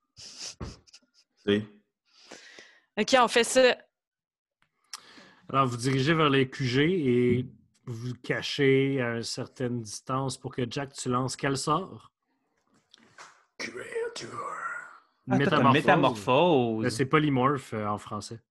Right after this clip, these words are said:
Speaker 4: Ah, c'est ça, j'étais comme, ah, un nouveau
Speaker 3: Fait que,
Speaker 4: sort.
Speaker 3: fait que tu te transformes en quoi, euh, Simon ?
Speaker 1: Ben, tu sais, je, je veux comme passer inaperçu aussi.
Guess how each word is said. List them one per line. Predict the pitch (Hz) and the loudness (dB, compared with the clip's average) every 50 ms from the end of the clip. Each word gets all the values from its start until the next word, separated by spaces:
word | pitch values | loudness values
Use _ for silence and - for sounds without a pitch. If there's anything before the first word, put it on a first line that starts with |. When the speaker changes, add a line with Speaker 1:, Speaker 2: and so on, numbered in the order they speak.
| _ _ _ _ _ _ - | _ _ _ _ _ _ -6
Speaker 4:
Ah, | 120 113 110 - | -4 -4 -6 -8
c'est | _ - | _ -12
ça, | 117 131 131 | -8 -8 -8
j'étais | 127 - | -6 -8
comme, | 120 113 110 | -10 -8 -4
ah, | 113 143 185 226 240 156 123 113 | -2 -2 -2 -2 -2 -2 -4 -2
un | |
nouveau | 113 120 143 180 185 | -2 -2 -2 0 -2
Speaker 3:
Fait | 127 | -2
que, | 120 | -2
Speaker 4:
sort. | - 117 170 196 208 160 139 123 117 | -2 -2 -2 -2 0 2 2 4 4
Speaker 3:
fait | 113 | 2
que | 110 | 0
tu | 120 - | -2 -6
te | |
transformes | - - 147 135 131 - 160 160 | -2 0 0 2 2 2 2 4
en | 156 143 131 | 4 2 2
quoi, | 131 - 151 165 | 2 0 0 0
euh, | 185 202 190 165 156 151 139 | 2 0 -2 -2 -2 -2 -4
Simon ? | - - 165 165 202 214 - _ _ _ _ _ _ _ _ _ _ _ _ _ _ _ - | -4 -6 -6 -6 -6 -8 -12 _ _ _ _ _ _ _ _ _ _ _ _ _ _ _ -6
Speaker 1:
Ben, | 117 107 - - - _ _ _ _ _ _ _ _ _ _ _ _ _ _ _ _ _ _ - | -6 -6 -6 -8 -20 _ _ _ _ _ _ _ _ _ _ _ _ _ _ _ _ _ _ -6
tu | - 165 | -4 -2
sais, | 160 | 0
je, | 147 123 113 - - - _ _ _ _ _ _ _ - - _ _ _ _ _ _ _ _ _ | 0 0 0 -2 -6 -20 _ _ _ _ _ _ _ -20 -20 _ _ _ _ _ _ _ _ _
je | - 120 - 135 | -14 -8 -4 -4
veux | 143 - | -2 0
comme | 170 143 127 - | 0 0 -2 0
passer | - 147 123 113 110 - - 139 | 2 2 4 4 2 0 -2 -2
inaperçu | 139 131 117 - 120 107 - - - - 151 | 0 -2 -2 -2 -4 -6 -6 -8 -8 -4 -4
aussi. | 147 127 110 - - - 135 135 139 143 | -4 -4 -4 -6 -8 -8 -8 -8 -10 -10